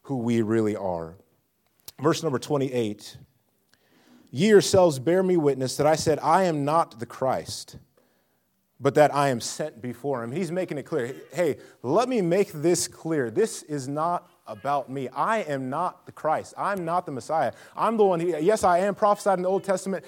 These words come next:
but I'm prophesied not as the Messiah, not as the one who's gonna come take away the sins of the world. I'm just the one who's supposed to come and tell people about the Messiah.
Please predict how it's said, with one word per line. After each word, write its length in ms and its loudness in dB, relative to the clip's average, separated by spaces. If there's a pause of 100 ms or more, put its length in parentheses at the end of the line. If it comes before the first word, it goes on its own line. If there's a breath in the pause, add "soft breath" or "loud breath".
(140 loud breath)
but 100 2
I'm 80 2
prophesied 480 2
not 300 0
as 180 0
the 260 -4
Messiah, 600 0
not 160 -4
as 140 -2
the 100 -4
one 180 -4
who's 140 -8
gonna 180 -6
come 240 -8
take 200 -8
away 160 -2
the 80 -10
sins 200 -8
of 60 -12
the 60 -8
world. 220 0 (220 loud breath)
I'm 240 2
just 300 0
the 80 -2
one 180 -2
who's 160 -6
supposed 300 -6
to 40 -10
come 220 -6
and 80 -8
tell 260 2
people 300 -6
about 240 -2
the 60 -12
Messiah. 460 -14